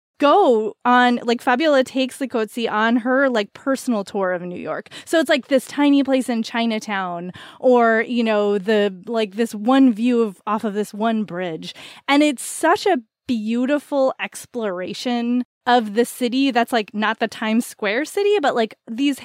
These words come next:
little gems that you can find all over the city that, like, if you're not paying attention, you're gonna miss.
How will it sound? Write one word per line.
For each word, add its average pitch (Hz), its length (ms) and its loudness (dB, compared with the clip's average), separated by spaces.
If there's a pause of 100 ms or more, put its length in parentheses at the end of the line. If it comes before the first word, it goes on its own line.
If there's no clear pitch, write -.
little 320 440 0
gems 196 800 -2 (180)
that 247 140 2
you 277 100 0
can 285 160 0
find 254 240 0 (100)
all 320 280 0
over 294 200 0
the 240 160 -2
city 233 300 -6
that, 190 160 -4
like, 202 160 -6
if 208 160 -6
you're 226 120 -4
not 226 280 -2
paying 240 240 -4
attention, 208 460 -8
you're 185 100 -10
gonna 175 240 -10
miss. 175 540 -10